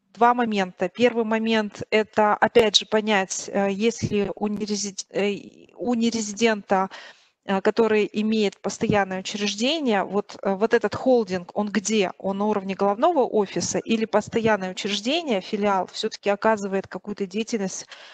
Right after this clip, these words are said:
а, в соответствии с этим холдингом?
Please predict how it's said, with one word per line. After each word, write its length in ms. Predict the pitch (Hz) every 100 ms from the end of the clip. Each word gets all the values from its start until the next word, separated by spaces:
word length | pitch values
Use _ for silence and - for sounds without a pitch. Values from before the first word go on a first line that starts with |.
| - -
а, 320 | 190 190 190
в 40 |
соответствии 720 | - 208 220 208 - 196 196 185
с 260 | - - -
этим 300 | 214 202 202
холдингом? 600 | - 208 185 180 - -